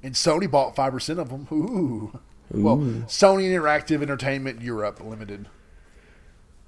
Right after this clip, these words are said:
Speaker 2: My fa-, friend Pedro two, exclusive P S five.
Speaker 1: Hey, man. They're one of the biggest indie publishers around, so that, I mean, why not?
Speaker 2: Oh, yeah. That's a smart move.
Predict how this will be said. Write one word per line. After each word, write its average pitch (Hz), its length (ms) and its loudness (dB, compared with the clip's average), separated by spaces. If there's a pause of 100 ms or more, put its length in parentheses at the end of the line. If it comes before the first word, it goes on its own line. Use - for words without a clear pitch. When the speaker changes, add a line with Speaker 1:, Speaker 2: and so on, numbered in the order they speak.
(960)
Speaker 2:
My 95 200 2
fa-, - 340 0
friend 117 280 2
Pedro 82 540 2
two, 76 560 -2 (180)
exclusive - 540 -2
P 110 160 2
S 131 140 0
five. - 240 -4
Speaker 1:
Hey, 269 160 0
man. 220 420 -6 (2000)
They're 156 140 0
one 185 120 0
of 190 100 0
the 156 60 0
biggest 156 320 0
indie 143 300 -6 (120)
publishers 135 420 -2
around, 113 540 -8
so 110 180 -6
that, 101 200 -10
I - 60 -20
mean, 104 200 -16
why 101 160 -8
not? 123 280 -8 (1200)
Speaker 2:
Oh, 123 100 8
yeah. 87 240 4 (120)
That's - 240 0
a - 100 -10
smart - 220 -4
move. 85 260 -2